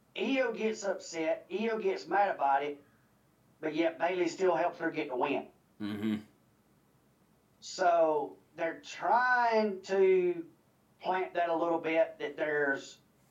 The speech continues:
Speaker 1: issues between the two, but it's still making E O look like a heel for needing help.
Speaker 2: Yeah. But
Speaker 1: Now,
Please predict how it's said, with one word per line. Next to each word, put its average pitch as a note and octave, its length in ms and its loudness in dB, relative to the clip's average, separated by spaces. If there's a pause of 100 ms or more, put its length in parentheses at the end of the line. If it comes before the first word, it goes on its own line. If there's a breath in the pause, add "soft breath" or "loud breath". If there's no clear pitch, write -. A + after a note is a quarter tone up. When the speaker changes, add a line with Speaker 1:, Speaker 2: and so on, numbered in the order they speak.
(240)
Speaker 1:
issues F3+ 480 0
between D#3 360 0
the D3 60 -2
two, D3 540 0 (800)
but D#3 300 0
it's E3+ 340 -4
still F#3+ 480 0
making E3 720 0 (1500)
E G#3+ 260 4
O E3 180 2
look F3 140 4
like D#3+ 200 2
a C3+ 60 -2
heel F#3+ 440 -2
for E3 160 -6
needing C3+ 400 -8
help. D#3 320 -2 (920)
Speaker 2:
Yeah. G2 180 -8 (2500)
But D3+ 180 10
Speaker 1:
Now, D3+ 480 4